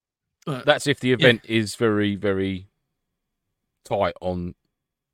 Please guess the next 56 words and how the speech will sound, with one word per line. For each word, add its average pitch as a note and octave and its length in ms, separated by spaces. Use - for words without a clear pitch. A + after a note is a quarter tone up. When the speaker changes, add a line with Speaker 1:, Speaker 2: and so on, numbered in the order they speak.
Speaker 2:
era-appropriate F2 720
weapons D#2 320
and D2 80
stuff - 180
like D2 100
that. C2+ 200
You C4 120
Speaker 1:
Yeah, C4 80
Speaker 2:
know, B3+ 100
Speaker 1:
but - 20
I C#4 40
Speaker 2:
if B3+ 60
Speaker 1:
think D4+ 160
Speaker 2:
it C#4+ 40
Speaker 1:
it'd G3+ 120
just - 180
be G#3 80
strange. F3+ 500
I E3 40
think A3 200
if - 100
you're A3 80
gonna A3 140
go G3+ 280
to D#3+ 280
a, D3 160
a, C#3 360
a, C3 120
a - 40
f-, - 260
you D3 100
know, A2 200
a C#3+ 60
Vietnam-style C#3 1000
event C#3 260
and F2+ 100
you're C3+ 120
gonna C#3 120
be C3 140
dressing C3+ 480
in B2 200
period C3 520
kit - 380
or, G#2 80
or A2+ 240
whatever, A2+ 260
then C3+ 260
Speaker 2:
Hmm. F#2+ 200
Speaker 1:
it D3+ 60
would D3+ 180
be D#3+ 280
odd D3+ 240
to - 280
turn D3 320
up - 320
with C3 420